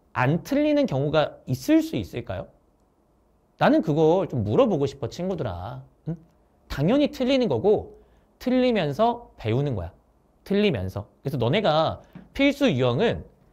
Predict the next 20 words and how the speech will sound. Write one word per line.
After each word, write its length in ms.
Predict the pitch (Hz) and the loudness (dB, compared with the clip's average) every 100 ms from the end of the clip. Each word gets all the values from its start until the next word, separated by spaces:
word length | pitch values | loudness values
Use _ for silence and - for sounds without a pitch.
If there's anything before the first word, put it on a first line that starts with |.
| _ | _
틀리면서 580 | - 285 294 139 180 180 | 2 4 4 4 2 2
"아, 160 | 127 127 | 0 0
이렇게 360 | 123 175 - | 2 0 -2
사용하는 500 | 180 190 190 185 208 | 0 2 2 2 0
거군. 340 | 160 117 131 - | 0 0 -2 6
아, 120 | 226 | 8
맞다, 240 | 190 190 | 8 6
맞다, 220 | 156 131 143 | 2 0 -4
맞다. 320 | 113 110 104 - - - | -4 -6 -8 -14 -20 -2
아, 240 | 160 208 | 4 6
맞다. 600 | 143 113 143 131 135 120 | 4 2 4 4 6 4
이거 340 | 113 151 143 147 | 2 2 2 2
고추장, 800 | 139 175 156 139 139 143 120 90 | -2 -2 0 2 4 2 0 -4
아, 240 | 110 143 147 | -4 -2 0
맵게 200 | 117 - | -2 0
할 80 | 214 | 0
때 80 | 208 | 2
넣는 200 | 123 143 | 0 0
거 80 | 131 | -2
아니었는데." 580 | 107 175 165 107 98 | 0 0 0 -2 -6